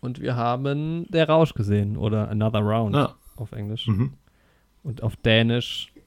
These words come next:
Speaker 1: schon wieder vergessen. Auf Dänisch ist es, äh, das, äh, Druck heißt das auf, auf Dänisch. Das ist der,
Speaker 2: Oh.
Speaker 1: das äquivalente Wort für,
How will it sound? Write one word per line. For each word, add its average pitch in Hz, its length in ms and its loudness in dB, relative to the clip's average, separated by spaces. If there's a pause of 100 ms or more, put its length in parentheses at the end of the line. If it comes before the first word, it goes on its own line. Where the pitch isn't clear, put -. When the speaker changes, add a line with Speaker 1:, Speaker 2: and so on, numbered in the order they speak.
(260)
Speaker 1:
schon 120 160 -4
wieder 104 120 0
vergessen. 110 460 -6 (1160)
Auf - 60 -20
Dänisch 113 260 -4
ist 110 100 -4
es, 107 280 -6
äh, 107 440 2
das, - 300 -2
äh, 120 120 4
Druck 127 480 4
heißt 110 220 -4
das 113 140 -8
auf, 117 80 -10 (160)
auf 98 100 -4
Dänisch. - 360 -8
Das - 100 -20
ist - 100 -12
der, - 240 -4
Speaker 2:
Oh. 117 260 -6
Speaker 1:
das - 140 -16
äquivalente 117 600 2 (160)
Wort 113 560 -4
für, 104 540 -4